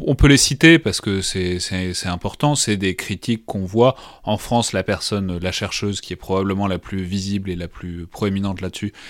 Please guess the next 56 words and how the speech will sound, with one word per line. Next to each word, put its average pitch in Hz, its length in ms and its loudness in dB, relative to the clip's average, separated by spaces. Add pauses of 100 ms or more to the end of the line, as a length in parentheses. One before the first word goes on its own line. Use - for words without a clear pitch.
(200)
c'est - 140 -8
une 90 80 -6
cher-, 92 280 -2
c'est, 87 220 -6
c'est 85 160 -6
Marielle 92 400 -2
Debos 131 540 2
qui - 160 -10
a 82 260 -4
publié 87 380 -6
un 85 240 -4
ouvrage 87 280 -4
important 95 440 -4
sur 85 260 -8
le 82 80 -4
métier 87 260 -4
des 87 220 -4
armes 90 220 2
au 90 60 -4
Tchad, 135 320 0 (380)
où 107 60 -4
c'est 101 140 -2
tout - 180 -2
à 98 60 2
fait 95 160 -4
ce - 100 -6
genre 90 160 -4
de 92 80 -2
critique. 139 420 -6 (360)
Il 101 60 0
y - 20 2
a, 98 340 2
euh, 87 180 -6
en, 82 640 -8
au 82 60 -10
Royaume-Uni, 95 640 -2
euh, 82 400 -4
Nathaniel 92 480 -4
Powell 127 480 0
qui - 140 -16
a 90 40 -12
pu-, - 200 -8 (200)
publié 110 440 0
l'an 107 180 2
dernier 104 340 2
un 98 160 -2
livre 101 320 0
sur - 180 -6
le 90 100 -2
bilan 90 300 -2
des 90 180 -4
interventions 87 460 -6
militaires 87 380 -6
françaises 90 380 -8
au 101 60 -2
Tchad. 156 200 -2